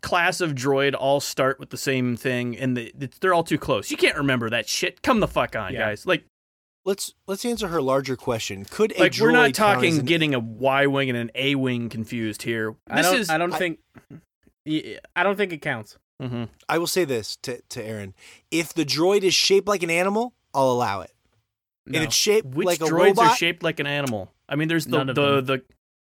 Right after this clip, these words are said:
Speaker 1: they're those weird-looking little scurrying, almost mice-like looking
Speaker 2: Mouse
Speaker 1: cleaning,
Speaker 2: droids?
Speaker 1: cleaning droids, but, but that's
Speaker 2: You,
Speaker 1: about
Speaker 2: you mean
Speaker 1: it.
Speaker 2: the ones
Speaker 3: Isn't
Speaker 2: that are, the ones that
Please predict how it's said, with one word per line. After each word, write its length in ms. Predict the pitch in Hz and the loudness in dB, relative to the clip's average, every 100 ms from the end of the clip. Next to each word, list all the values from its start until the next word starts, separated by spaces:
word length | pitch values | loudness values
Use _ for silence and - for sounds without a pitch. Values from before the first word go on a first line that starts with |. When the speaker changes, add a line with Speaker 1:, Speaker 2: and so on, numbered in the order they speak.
| _ 165 | _ -2
Speaker 1:
they're 140 | 165 | 2
those 240 | 156 143 120 | 2 0 -2
weird-looking 840 | 117 180 202 190 165 160 165 156 | -4 -2 2 2 2 0 -2 0
little 200 | 147 143 | 0 0
scurrying, 680 | 131 - 170 160 143 131 123 - | -2 -2 2 4 4 2 -2 0
almost 600 | 170 220 202 180 160 - | 2 4 4 2 2 -2
mice-like 680 | 147 151 156 - 131 117 - | -2 0 0 -2 -4 -4 -4
looking 600 | 117 117 110 101 98 113 _ _ _ _ _ | -6 -6 -8 -8 -10 -14 _ _ _ _ _
Speaker 2:
Mouse 180 | 143 143 | -2 0
Speaker 1:
cleaning, 300 | 277 208 165 | 2 2 2
Speaker 2:
droids? 160 | 139 - | 0 -6
Speaker 1:
cleaning 440 | - 196 160 127 | -4 -2 0 -2
droids, 500 | 113 113 101 101 104 - | -2 -2 -2 -4 -10 -8
but, 180 | 120 - _ - | -6 -6 _ -12
but 100 | 143 | -4
that's 180 | 220 220 | -4 0
Speaker 2:
You, 40 | |
Speaker 1:
about 180 | 170 139 | 2 4
Speaker 2:
you 60 | 170 | 4
mean 60 | |
Speaker 1:
it. 60 | 160 | 4
Speaker 2:
the 20 | |
ones 80 | 165 160 | 2 2
Speaker 3:
Isn't 40 | |
Speaker 2:
that 100 | 170 | 0
are, 80 | 160 - | 0 -2
the 160 | 156 | 0
ones 120 | 185 | 2
that 80 | 180 | 2